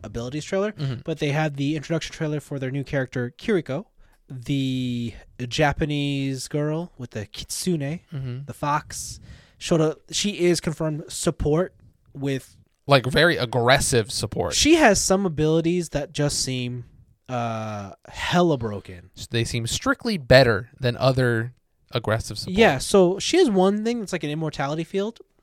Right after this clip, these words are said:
Speaker 1: Baptiste has one, but his you can destroy.
Speaker 2: Yep.
Speaker 1: Hers is instant, and
Speaker 2: And
Speaker 1: it's
Speaker 2: it's on the person.
Speaker 1: Yeah, like, you don't have to be in a field. So
Speaker 2: You just, like, why would you ever use Baptiste?
Speaker 1: yeah, she also has an ability to warp through walls.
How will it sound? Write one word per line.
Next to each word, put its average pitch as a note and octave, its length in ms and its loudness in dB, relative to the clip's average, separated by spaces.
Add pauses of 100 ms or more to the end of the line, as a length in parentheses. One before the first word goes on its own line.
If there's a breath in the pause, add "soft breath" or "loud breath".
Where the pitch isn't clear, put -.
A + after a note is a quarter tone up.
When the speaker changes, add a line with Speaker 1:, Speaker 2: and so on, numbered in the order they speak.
Speaker 1:
Baptiste G#3+ 520 -2
has B2 220 -4
one, A2 220 -8
but B2 140 -8
his E3+ 200 2
you E3 80 -2
can C#3+ 160 -8
destroy. A2 460 -8 (180 soft breath)
Speaker 2:
Yep. G2+ 100 -6
Speaker 1:
Hers A3+ 240 8
is D3+ 240 -6
instant, C3+ 540 -8 (100)
and C#3+ 80 0
Speaker 2:
And D#3+ 140 8
Speaker 1:
it's D#3 140 4
Speaker 2:
it's - 140 -14
on C#3+ 380 10
the C3 220 2 (300)
person. C3+ 520 2
Speaker 1:
Yeah, C#3+ 400 -4
like, C#3+ 140 -6
you F#3+ 80 2
don't G#3 60 6
have A3 80 -2
to E3+ 60 -8
be F#3+ 160 -4
in F3+ 100 -2
a D3 40 -2
field. - 480 -8 (440)
So C#3+ 420 0 (420)
Speaker 2:
You D3 100 0
just, D3+ 160 0 (180)
like, C#3 240 2
why D3 180 10
would E3 120 8
you E3+ 80 6
ever D3 160 6
use C#3+ 160 4
Baptiste? D3+ 600 0
Speaker 1:
yeah, F#3+ 200 0
she - 180 -2
also D4 340 6
has C4+ 120 4
an A#3 60 4
ability G3 420 4 (220 soft breath)
to G#3 260 4 (120)
warp G#3 520 6
through G#3+ 320 -2
walls. C3+ 800 -6